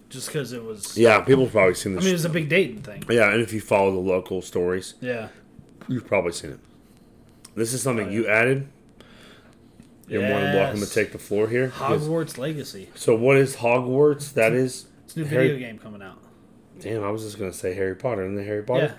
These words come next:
Speaker 1: Yeah, it's a Harry Potter video game coming out. So, but the bigger news behind it, I mean, honestly, it looks cool as shit, and I'll probably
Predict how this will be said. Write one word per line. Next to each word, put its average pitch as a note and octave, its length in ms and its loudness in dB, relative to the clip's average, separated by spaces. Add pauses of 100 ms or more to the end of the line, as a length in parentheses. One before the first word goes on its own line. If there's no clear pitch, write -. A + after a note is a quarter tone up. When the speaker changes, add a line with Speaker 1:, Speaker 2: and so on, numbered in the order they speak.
Speaker 1:
Yeah, D3 160 -2
it's D#3 220 -4
a C#3+ 80 -4
Harry D3+ 220 -2
Potter C#3+ 240 -6
video C3 300 -8
game A2 200 -10
coming G2+ 260 -18
out. F#2 160 -18 (500)
So, D3+ 640 -2 (460)
but D#3+ 220 0 (260)
the D3 140 -6
bigger D#3+ 560 -2
news C#3 480 -4
behind C3+ 500 -4
it, A#2+ 180 -8 (460)
I C#3+ 60 -6
mean, D#3+ 180 0
honestly, F3+ 640 -2
it C3+ 100 -10
looks D3+ 200 -2
cool D3 240 -6
as C#3 40 -6
shit, D3+ 460 -4
and A#2 560 -12 (280)
I'll A2+ 360 -6
probably A2 840 -10